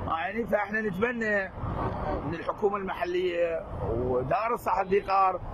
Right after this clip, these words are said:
لأن ذن عائدات لكم، لا يمكن تحويلها إلى مستشفى أهلي، لأن إحنا ما عايزين مستشفيات أهلية ولا مول ولا عايزين مولات، لكن إحنا نريد يعني بدورنا، يعني الناس ناشدتنا هواي جايبين شفلات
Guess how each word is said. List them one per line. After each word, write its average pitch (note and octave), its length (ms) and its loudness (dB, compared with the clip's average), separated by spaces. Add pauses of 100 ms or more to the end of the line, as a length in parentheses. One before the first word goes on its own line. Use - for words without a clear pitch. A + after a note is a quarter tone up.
(220)
لأن F3+ 240 0
ذن A3 220 0
عائدات A3+ 520 2
لكم، A3 360 4 (540)
لا C4+ 220 4
يمكن A#3+ 360 0
تحويلها G#3+ 500 4
إلى F#3+ 280 0
مستشفى F#3 500 2
أهلي، F#3 260 4
لأن F3+ 160 0
إحنا F3 180 0
ما F#3 100 4
عايزين D#3+ 320 0
مستشفيات C#3+ 500 0
أهلية C#3+ 460 2 (360)
ولا A#3 340 6
مول F#3 280 6
ولا G#3 180 6
عايزين E3+ 380 2
مولات، D3+ 440 6 (380)
لكن A3 420 4
إحنا F#3 320 2
نريد G#3 400 4 (760)
يعني C#3 320 0
بدورنا، G#3 640 6
يعني E3 380 2
الناس G3 460 0
ناشدتنا G3 540 2
هواي F#3 300 4
جايبين E3 340 2
شفلات F3+ 580 4